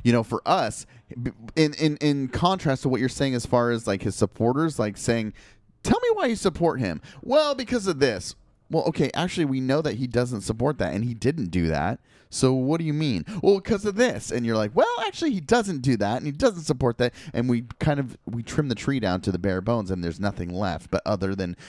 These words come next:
just you like him and you don't believe in democracy or you're racist fuck. Um, <laughs> in the same sense, it's almost building up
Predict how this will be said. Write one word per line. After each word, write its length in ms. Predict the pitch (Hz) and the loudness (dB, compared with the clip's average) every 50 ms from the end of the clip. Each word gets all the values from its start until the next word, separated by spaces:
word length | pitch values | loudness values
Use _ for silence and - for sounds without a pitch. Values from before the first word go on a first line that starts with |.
| - _ | -20 _
just 260 | - - 98 92 - | -6 -6 -6 -6 -4
you 120 | 92 92 92 | -4 -2 -2
like 320 | 87 76 64 65 110 - - | -2 -2 -2 -2 -2 -2 -2
him 140 | 147 139 139 | -2 -2 -2
and 80 | 123 101 | -2 -2
you 80 | 92 | -2
don't 120 | 87 92 95 | -2 -2 -2
believe 200 | 101 101 98 98 | -2 -4 -2 -2
in 60 | 98 | -2
democracy 540 | 95 90 92 95 95 95 - 107 - - 110 104 | -4 -2 -2 -2 -4 -4 -6 -8 -6 -4 -6 -4
or 40 | |
you're 220 | 95 85 78 85 82 | -4 -4 -4 -2 -2
racist 400 | 87 92 92 - - 87 - - | -2 -2 -4 -6 -10 -14 -14 -14
fuck. 380 | - - 113 101 98 98 - - - - - 240 214 - - | -8 -4 -4 -4 -4 -8 -14 -18 -20 -18 -12 -10 -8 -4 -2
Um, 300 | - 135 131 131 123 - - 151 - - - - - | 0 0 0 0 -2 -2 -2 -4 -4 -4 -10 -20 -20
<laughs> 360 | _ _ - - - _ - | _ _ -20 -20 -20 _ -6
in 80 | - 151 | -4 -4
the 80 | 135 135 | -4 -4
same 400 | - - - 165 175 208 214 196 | -6 -6 -4 -4 -2 -2 -4 -4
sense, 340 | - - 92 87 101 120 - | -2 -2 -2 -2 -2 -4 -6
it's 120 | - 120 - | -8 -8 -6
almost 420 | - - 226 - - 254 131 113 113 | -4 -4 -4 -2 -2 -4 -4 -2 0
building 460 | 113 123 123 131 127 127 120 113 113 | 0 0 0 0 -4 -4 -4 -2 -2
up 280 | 117 117 113 117 - | 0 0 0 -2 -4